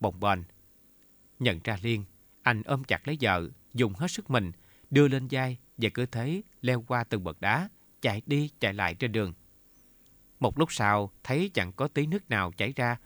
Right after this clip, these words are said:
mà bụng thì lép kẹp. Kiểu đưa vợ về nhà. Bà con hàng xóm chạy sang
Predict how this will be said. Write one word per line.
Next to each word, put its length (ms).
mà 100
bụng 280
thì 140
lép 220
kẹp. 200
Kiểu 300
đưa 180
vợ 200
về 100
nhà. 300
Bà 100
con 160
hàng 160
xóm 280
chạy 200
sang 280